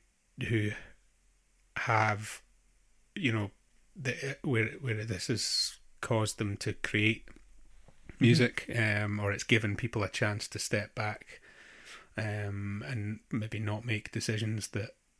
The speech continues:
Speaker 1: uh, that, that might not have helped them. You know, I think that,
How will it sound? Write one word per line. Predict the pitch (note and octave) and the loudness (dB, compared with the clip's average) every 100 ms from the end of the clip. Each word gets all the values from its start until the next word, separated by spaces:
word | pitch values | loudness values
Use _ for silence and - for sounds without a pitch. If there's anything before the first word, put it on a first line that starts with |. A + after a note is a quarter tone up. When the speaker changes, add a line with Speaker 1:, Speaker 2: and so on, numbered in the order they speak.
| - - | -14 -6
Speaker 1:
uh, | A#2 G#2 G#2+ G#2+ - - - _ _ _ _ | -2 -2 -2 -6 -8 -12 -12 _ _ _ _
that, | - - _ _ | -18 -18 _ _
that | C3 A2 | -6 -4
might | A#2+ A2 A#2 | 0 0 2
not | B2 | 0
have | A#2+ - | -2 0
helped | A#2+ - | 0 2
them. | - A#2 - - | 2 2 0 2
You | A2+ | 4
know, | G#2+ A2+ | 6 4
I | |
think | - A#2 A2+ | 4 2 2
that, | A2+ | -2